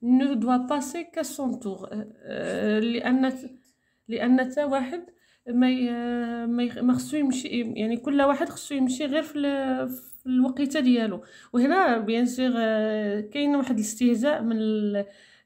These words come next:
أن كل شيء عنده لا بين دو مور، vous voyez، يعني كاين واحد العدد بزاف اللي كيمشي،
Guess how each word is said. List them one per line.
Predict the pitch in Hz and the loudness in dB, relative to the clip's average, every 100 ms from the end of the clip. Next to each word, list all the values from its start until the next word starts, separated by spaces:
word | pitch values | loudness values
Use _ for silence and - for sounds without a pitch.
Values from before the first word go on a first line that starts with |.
| - - | -6 2
أن | 247 262 | 4 4
كل | 285 302 | 2 -4
شيء | - 311 | -2 0
عنده | 262 254 | 0 2
لا | 247 | 2
بين | 254 247 220 | 2 0 0
دو | 214 | 0
مور، | 202 190 | 0 -4
vous | 190 190 | -8 -4
voyez، | 226 254 | 0 2
يعني | 247 220 | 2 -2
كاين | 220 262 | -2 2
واحد | 247 247 214 | 2 2 -4
العدد | 233 240 233 233 214 214 196 | -2 -2 -2 -6 -6 -8 -8
بزاف | 190 202 330 339 | -10 -4 -4 -2
اللي | 269 254 | -2 0
كيمشي، | 254 247 - 339 | 4 2 2 -4